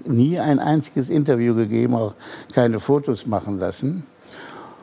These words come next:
Und danach kamen natürlich, äh, so und so viele Nachfragen, ja.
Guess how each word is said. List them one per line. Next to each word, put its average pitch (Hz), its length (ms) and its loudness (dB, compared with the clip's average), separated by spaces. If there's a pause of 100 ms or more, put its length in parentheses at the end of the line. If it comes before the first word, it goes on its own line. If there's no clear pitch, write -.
(1160)
Und 160 240 4
danach 160 600 2
kamen 160 440 4
natürlich, 160 960 2
äh, 139 560 4
so 127 200 2
und 151 120 0
so 139 80 -2
viele 135 220 2
Nachfragen, 113 1040 0 (180)
ja. 143 460 0